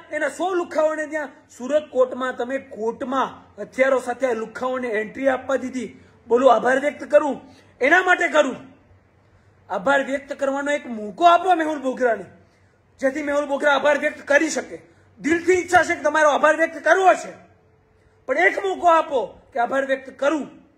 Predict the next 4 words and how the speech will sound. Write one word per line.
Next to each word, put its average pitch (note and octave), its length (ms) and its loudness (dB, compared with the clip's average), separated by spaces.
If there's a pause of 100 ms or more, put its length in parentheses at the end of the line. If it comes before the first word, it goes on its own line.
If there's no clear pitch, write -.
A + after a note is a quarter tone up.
(1160)
એક D#4+ 300 -10
બેમાનને, B3+ 760 -4
એક B3 360 -8
ભ્રષ્ટાચારીને - 1000 -4